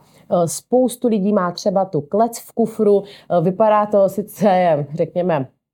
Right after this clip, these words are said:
kolikrát prostě někdo, "Je pes v kleci," ale on se tam cítí dobře, pokud je na to zvyklý.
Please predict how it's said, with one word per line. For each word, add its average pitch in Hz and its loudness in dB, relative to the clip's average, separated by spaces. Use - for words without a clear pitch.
kolikrát 170 0
prostě 165 -6
někdo, 185 -2
"Je 254 0
pes 254 -4
v - -20
kleci," 240 0
ale 190 2
on 208 2
se 220 0
tam 220 0
cítí 208 -4
dobře, 220 2
pokud 220 -2
je 214 2
na 208 2
to 202 -2
zvyklý. 175 -2